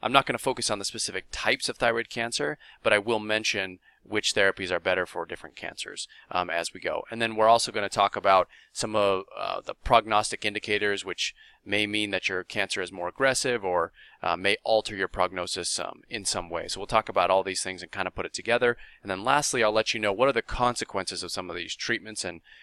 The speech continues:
and therapies, because they do have consequences, and they may be necessary, but it's still important to think about those consequences, um, and how they will affect your quality of life after, um, whichever one you choose to do,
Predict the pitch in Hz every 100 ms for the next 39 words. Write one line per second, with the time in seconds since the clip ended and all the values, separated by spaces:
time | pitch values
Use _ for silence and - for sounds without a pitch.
0 | - - 92 107 98 90 85 - - 104
1 | - - - 165 165 190 113 - 92 87
2 | - 85 - - 98 120 139 135 139 170
3 | - 101 92 90 123 - - _ 165 135
4 | - - 120 - 107 95 - 98 90 87
5 | 92 87 - 92 - - 82 - 82 -
6 | - - - 85 85 82 87 101 95 92
7 | 87 92 90 90 - 90 - - 104 92
8 | 87 120 139 117 - - 95 87 85 -
9 | - _ - 85 80 85 - _ 101 95
10 | 87 85 85 85 - 82 - 82 82 80